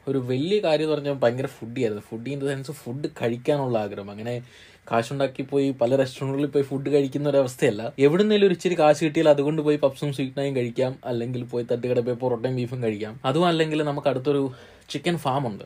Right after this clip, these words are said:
അപ്പൊ അവിടുന്ന്, ആ, ചിക്കന്റെ ഗിബ്ലറ്റ്സ് മേടിച്ചോണ്ട് വരിക, അല്ലെങ്കിൽ ചിക്കൻ മേടിച്ചോണ്ട് വരിക, മമ്മി ഇല്ലാത്ത സമയത്ത് അത് വറുത്ത് തിന്നുക. അന്നേരം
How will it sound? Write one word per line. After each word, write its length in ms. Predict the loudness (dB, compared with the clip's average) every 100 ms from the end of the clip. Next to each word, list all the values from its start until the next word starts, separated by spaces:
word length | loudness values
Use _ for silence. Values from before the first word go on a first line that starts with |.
| -10
അപ്പൊ 180 | 0 2
അവിടുന്ന്, 680 | 2 0 -2 -2 -2 4
ആ, 100 | 4
ചിക്കന്റെ 360 | 4 0 -2 -2
ഗിബ്ലറ്റ്സ് 400 | -4 -2 -2 0
മേടിച്ചോണ്ട് 340 | -4 -2 -2
വരിക, 160 | -2 -2
അല്ലെങ്കിൽ 460 | -4 -6 -4 -4
ചിക്കൻ 340 | -4 -4 -2 0
മേടിച്ചോണ്ട് 340 | 0 -2 -2
വരിക, 120 | -2
മമ്മി 280 | -2 -2 -2
ഇല്ലാത്ത 220 | -2 -2
സമയത്ത് 380 | -2 -4 -4 0
അത് 80 | 2
വറുത്ത് 380 | 2 -2 -4 -2
തിന്നുക. 380 | -2 -4 -8 -4
അന്നേരം 340 | 2 2 2